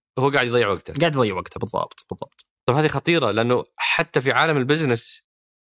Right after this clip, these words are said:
Speaker 1: في واحد فاتح له مقهى ولا فاتح له مصنع ولا فاتح له، إذا، إذا قاعد يجيب أربعة أو خمسة في المية، هل تسوى عليه؟
Speaker 2: بالضبط. ولذلك حتى في ال-، الأدبيات الاستثمار والاستثمار السلوكي يقول لك إن بعض الناس، بعض ال-، يعني كثير من الأحيان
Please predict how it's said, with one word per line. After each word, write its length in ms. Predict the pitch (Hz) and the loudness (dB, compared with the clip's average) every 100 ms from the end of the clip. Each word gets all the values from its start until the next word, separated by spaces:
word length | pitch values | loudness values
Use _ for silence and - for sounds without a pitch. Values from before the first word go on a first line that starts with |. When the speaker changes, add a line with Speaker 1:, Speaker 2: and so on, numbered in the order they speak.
| _ _ _ | _ _ _
Speaker 1:
في 120 | - | 2
واحد 220 | 139 139 131 | 2 2 0
فاتح 320 | 135 139 139 | 0 -2 0
له 100 | 127 | 2
مقهى 340 | 131 - 127 | 0 0 0
ولا 220 | 123 123 | 2 2
فاتح 340 | 113 117 131 127 | 0 0 -2 0
له 140 | 127 | 2
مصنع 420 | 123 135 - 131 | 2 0 0 0
ولا 160 | 120 117 | 2 0
فاتح 320 | 123 117 131 | 0 -2 -2
له، 100 | 131 | 0
إذا، 120 | 123 120 117 - | 2 2 -2 -4
إذا 180 | 120 123 | -2 0
قاعد 200 | 135 135 | 0 0
يجيب 260 | 135 151 | 0 -2
أربعة 320 | - 139 135 117 | 0 0 2 0
أو 60 | |
خمسة 320 | 113 139 120 | 0 -2 -2
في 60 | 117 | -2
المية، 400 | 120 120 104 113 _ _ _ _ _ _ - | 0 2 0 -4 _ _ _ _ _ _ -4
هل 120 | 135 | -2
تسوى 260 | 139 - 127 | 0 0 2
عليه؟ 420 | 107 117 160 - - | 2 0 -2 -8 -2
Speaker 2:
بالضبط. 300 | 151 202 180 | 0 2 0
ولذلك 260 | 175 196 | 0 0
حتى 260 | - - 151 | 0 -4 0
في 120 | 156 | 0
ال-، 560 | 147 131 120 113 117 117 | 2 0 0 -2 -2 -2
الأدبيات 360 | 117 120 143 | -2 0 0
الاستثمار 500 | 127 120 120 123 120 | 0 -4 -2 0 0
والاستثمار 380 | 117 110 - 131 | -2 -4 0 0
السلوكي 300 | 120 143 127 | 0 -4 -2
يقول 140 | 135 139 | -2 0
لك 120 | 123 | 0
إن 140 | 123 | 0
بعض 200 | 117 127 | 0 0
الناس، 520 | 139 151 165 160 - - | 0 0 0 -2 -4 -2
بعض 220 | 117 120 | 0 0
ال-، 80 | 113 | -2
يعني 260 | 104 107 | -6 -8
كثير 180 | 98 139 | -4 -2
من 60 | 131 | -2
الأحيان 400 | 110 127 135 | -2 -2 -2